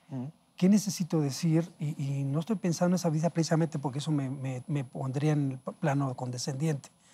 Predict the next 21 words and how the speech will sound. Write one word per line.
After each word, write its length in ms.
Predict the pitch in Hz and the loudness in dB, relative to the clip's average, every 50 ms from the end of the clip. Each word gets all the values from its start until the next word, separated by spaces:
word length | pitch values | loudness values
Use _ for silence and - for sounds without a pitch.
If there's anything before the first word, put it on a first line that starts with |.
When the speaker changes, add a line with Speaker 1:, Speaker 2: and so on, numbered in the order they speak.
| - - - - - - - - _ _ _ - | -20 -20 -20 -20 -20 -20 -20 -20 _ _ _ 2
Speaker 2:
Pero 180 | 165 151 156 135 | 4 6 6 6
sí 160 | - - 185 | 6 4 4
pienso 460 | - - 196 190 190 170 - 196 156 | 6 6 6 6 6 6 4 2 2
que 120 | - 165 | 4 4
hay 100 | 160 165 | 4 4
sensibilidades 640 | - 190 170 - - 156 135 143 147 147 151 139 - | 6 4 2 4 4 2 2 2 2 2 2 0 0
allá 160 | 139 127 131 | -2 -4 -4
afuera 220 | 120 - 156 139 147 | -4 -2 -2 -2 -2
esperando 420 | - - - 135 135 143 147 147 | -4 -4 -4 -2 0 0 0 0
música 440 | 139 139 135 - - 143 - 147 131 127 151 165 165 185 | 0 -2 -4 -4 -6 -8 -6 -6 -6 -6 -8 -10 -10 -6
diferente, 480 | 160 143 - 160 147 135 127 123 - 123 | -6 -4 -2 -2 -2 -2 -4 -6 -8 -6
música 360 | 139 160 151 - 160 - 147 | -6 -6 -6 -6 -6 -4 -4
nueva, 640 | 139 147 165 151 151 165 165 160 143 143 139 143 - - - - - _ - | -4 -2 -2 0 2 4 4 4 2 0 -2 -4 -6 -12 -20 -20 -20 _ -6
música 340 | 156 139 - - 147 - 147 | -6 -4 -4 -4 -2 -2 0
de 80 | 139 135 | 0 0
nuestro 300 | 135 123 - - 120 - | -4 -4 -6 -8 -6 0
tiempo, 360 | - 160 160 160 - - 135 | 2 2 2 2 0 -2 -4
música 280 | 143 147 - - 147 | -2 -2 -2 -4 -6
que 100 | - - | -4 -4
nos 160 | 135 127 127 120 | -6 -6 -4 -4
represente. 720 | 139 123 - 123 120 - 170 151 143 131 - 143 139 | -6 -6 -6 -6 -4 -2 0 0 0 0 -2 -6 -6